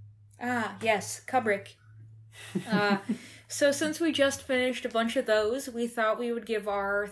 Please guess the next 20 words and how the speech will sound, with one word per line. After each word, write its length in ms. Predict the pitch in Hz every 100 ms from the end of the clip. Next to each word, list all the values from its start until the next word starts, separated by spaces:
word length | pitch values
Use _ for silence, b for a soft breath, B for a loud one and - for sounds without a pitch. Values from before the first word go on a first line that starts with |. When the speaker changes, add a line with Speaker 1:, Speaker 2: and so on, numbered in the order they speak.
| -
Speaker 1:
thoughts 420 | 196 196 226 -
about 540 | 226 202 196 196 214 - _ _ _ _ _ _ _ _ _
all 340 | - 226 320
of 80 | 359
'em 320 | 226 240 339 381
and 460 | 262 269 262 262 262 B B B B B
why 260 | 254 269 277
they 480 | 277 277 277 269
deserve 420 | 240 247 240 285 285
to 80 |
be 140 | 285 294
on 140 | 285
this 200 | 285 277
list, 320 | 285 269 262
why 140 | 240 214
they 140 | 196
don't, 420 | 196 240 247 240
why 120 | 220 208
they're 140 | 202
recognizable, 1120 | 202 202 214 226 240 233 226 226 220 220 214